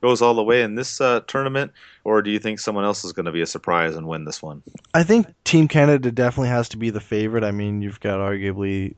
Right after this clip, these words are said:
Speaker 2: uh, the best player in the game is Sidney Crosby. You've got Stamkos, Tavares, Toews, uh, Giroux, Getzlaf. I mean, the forwards on that team are great. The defense, you've got Brent, Brent Burns, who's had a great,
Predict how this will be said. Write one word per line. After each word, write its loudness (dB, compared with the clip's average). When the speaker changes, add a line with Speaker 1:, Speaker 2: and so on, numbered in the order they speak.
Speaker 2:
uh, -2
the -6
best -2
player -2
in 0
the -2
game 0
is -4
Sidney -4
Crosby. 4
You've 0
got 0
Stamkos, 0
Tavares, 0
Toews, 0
uh, -4
Giroux, 2
Getzlaf. 0
I 4
mean, 2
the 2
forwards 6
on 8
that 4
team 2
are 2
great. 4
The 0
defense, 0
you've -2
got 2
Brent, 0
Brent 4
Burns, 4
who's -4
had 4
a 0
great, 2